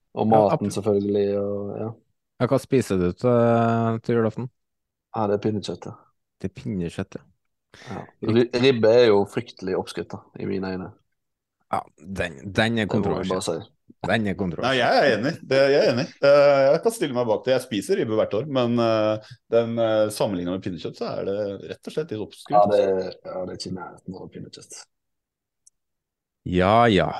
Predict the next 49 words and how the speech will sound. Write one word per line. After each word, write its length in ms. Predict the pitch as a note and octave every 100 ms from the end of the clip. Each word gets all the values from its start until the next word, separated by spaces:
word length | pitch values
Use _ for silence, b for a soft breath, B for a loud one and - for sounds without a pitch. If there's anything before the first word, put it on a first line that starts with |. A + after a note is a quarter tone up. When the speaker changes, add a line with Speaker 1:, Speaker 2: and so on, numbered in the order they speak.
| -
Speaker 2:
dere 160 | G#2+ G2+ C3
om 140 | A#2
det. 80 | D#2+
Speaker 1:
<laughs> 560 | F#3 - - A2+ B2+ B2+
Speaker 2:
Ehm, 720 | C3 C3+ C3+ C3+ C3+ C3+ B2+ - - - - - - - - B D#3+ D3+ _
apropos, 720 | C#3 - D#3 D3 - D3 D3
eh, 560 | C#3+ C#3+ C#3 C#3 C3+ C3+
julegaver 600 | C#3+ C3 G#2+ F#2 G2 B2+
da. 80 | C3 G2
Jeg 80 | G#2
har 160 | A2+ G#2
jo 140 | G#2 G#2+
spurt 320 | G#2 - G#2+ -
samtlige 380 | C3 - G#2
gjester 320 | A2 - - F#2+
om 60 | G2+
hva 220 | G#2 G2+
jeg 60 | G2+
bør 100 | G2+
kjøpe 180 | G#2 G2+
til 140 | G#2
min 100 | G#2
samboer, 540 | - A2 G2+ F2 A2+ B2
og, 480 | A#2 A2+ A2+ A2 G#2+
men 160 | A2+
det 120 | B2+ C3 B2+ A#2+
trenger 240 | - A#2 F#2+
ikke 140 | G#2+
jeg 60 | A#2+
spørre 180 | A2 G2
dem 100 | G2+
nå, 140 | B2 D3+
for 80 | D3+
nå 80 | C3+
har 100 | B2+
jeg 80 | B2
endelig 240 | G#2 G2+
fått, 240 | G2 A2+ A2+
eh, 160 | A2+
kjøpt. 460 | - F#3+ - _ - - -
Men, 240 | D#3+ E3+
ehm, 460 | E3+ E3 D#3+ D#3 A2 - _ _ _ _ _ -
det 140 | G2+
er 40 | F#2+
jo 60 | G#2+
garantert, 560 | G2 E2 - F2+ -
eh, 160 | G#2 G2
feil, 320 | A2 A#2+ D3
altså. 240 | C3 B2